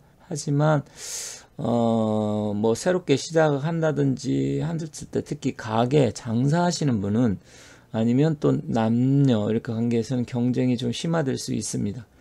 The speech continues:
건강은 음주 관련, 그리고 평소 간장 질환이 있다, 간 기능이 나쁘다 하시는 분은 그런 부분 특별히 신경 쓰시고요. 그리고 행운의 방향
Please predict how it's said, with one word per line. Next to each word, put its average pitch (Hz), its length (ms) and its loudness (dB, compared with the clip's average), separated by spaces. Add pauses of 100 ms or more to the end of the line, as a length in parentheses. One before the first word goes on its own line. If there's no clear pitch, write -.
(480)
건강은 156 680 2
음주 156 560 2
관련, 110 460 2 (460)
그리고 131 360 2
평소 175 540 -2
간장 156 580 2
질환이 147 400 2
있다, 123 400 0 (400)
간 135 260 -2
기능이 139 300 4
나쁘다 113 400 0
하시는 117 340 0
분은 117 380 2 (440)
그런 131 320 0
부분 117 240 0
특별히 131 320 2
신경 170 300 0
쓰시고요. 123 720 0 (760)
그리고 147 260 2
행운의 180 340 2
방향 117 440 2